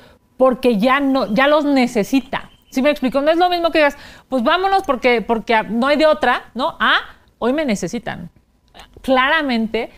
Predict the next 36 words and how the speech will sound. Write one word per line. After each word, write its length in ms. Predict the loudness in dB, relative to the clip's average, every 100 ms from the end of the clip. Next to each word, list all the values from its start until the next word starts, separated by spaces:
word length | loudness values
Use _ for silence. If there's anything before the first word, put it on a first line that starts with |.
| -20 -20 -14
M 380 | 0 2 4 2
C, 420 | 2 2 4 6
el 120 | 4 4
Verde, 400 | 4 2 2 2
el 120 | 0
pan, 380 | 0 2 2 2
el 140 | 0
pri, 260 | 0 0 2
el 80 |
per, 180 | 0 -4
todos 540 | 0 2 4 2 0 -4
hoy 160 | -4 -2
tienen 420 | -2 -2 0 -2
una, 400 | -2 0 -2 -2 -10 -20 -10
digamos, 280 | -4 -2 -2
un 280 | -2 -2 -2
peso 320 | 0 0 0
específico 540 | -2 -4 -4 -4 -4
que 100 | -2
en 100 | 0
la 80 | 0
legislatura 640 | 0 -2 -2 -2 -2 -2
que 60 | -4
está 160 | -4 -4
terminando 420 | -2 -2 -2 -2
no 180 | -2 -2
tenía 400 | -2 -2 0 0
nadie, 680 | 2 2 2 0 0 -4 _
porque 260 | -6 -2 -2
ellos 200 | -2 -2
tenían 360 | -4 -6 -8 -12 _
todos 280 | -2 0 0
los 140 | -2
votos 280 | -4 -4 -6
para 260 | -4 -6 -8 -18 -8
aprobar 560 | -8 -2 0 0 0